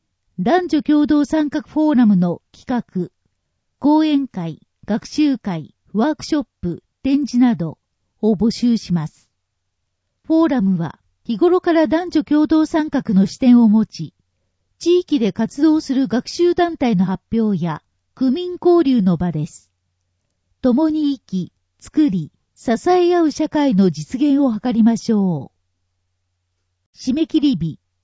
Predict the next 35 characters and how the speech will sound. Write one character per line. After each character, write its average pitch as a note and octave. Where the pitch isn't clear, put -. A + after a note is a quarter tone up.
五 E4+
月 F4+
三 D#4
十 A3+
一 G3+
日 A3+
水 A3+
曜、 G3+
消 A3+
印 D4+
有 A#3
効。 F3+
実 A3+
行 F4+
委 E4+
員 F4
会 C4
で G3
内 C4
容 D4
を A#3+
検 A#3+
討、 A3
調 C4
整、 G3
面 A#3+
談、 G3+
抽 D4+
選 D4+
す C#4+
る C4
場 A3+
合 A3
あ G3+
り、 D3+